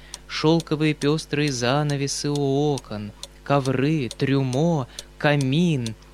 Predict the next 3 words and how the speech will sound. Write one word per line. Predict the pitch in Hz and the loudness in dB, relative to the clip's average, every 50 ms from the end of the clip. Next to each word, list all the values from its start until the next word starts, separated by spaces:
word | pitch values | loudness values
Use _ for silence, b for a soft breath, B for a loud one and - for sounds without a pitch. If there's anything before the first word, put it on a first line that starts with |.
| - - - | -16 -8 -2
мягкая | 135 135 151 170 165 147 - - - 143 131 | 0 2 2 2 0 -2 -4 -4 -2 0 0
щегольская | 127 - - 143 131 135 131 127 - - - - 131 127 120 113 110 107 | 2 0 0 0 0 0 0 0 0 -4 -6 -2 0 0 2 0 0 -2
мебель — | 107 107 120 170 190 180 170 - - 110 107 104 107 | -4 -2 0 2 2 2 0 -2 -4 -8 -8 -8 -12